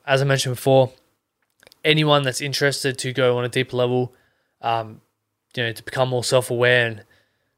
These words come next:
go through the triple A system on your own fears,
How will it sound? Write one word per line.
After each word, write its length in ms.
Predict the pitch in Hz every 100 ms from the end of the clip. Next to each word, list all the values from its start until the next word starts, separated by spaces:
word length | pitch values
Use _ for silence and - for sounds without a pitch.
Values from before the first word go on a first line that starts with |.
| -
go 160 | 131 127
through 180 | 139 131
the 60 |
triple 280 | 123 143 131
A 80 | 120
system 460 | - 135 - 131
on 160 | 117 113
your 220 | 123 131
own 280 | 120 127 143
fears, 600 | - 139 156 196 -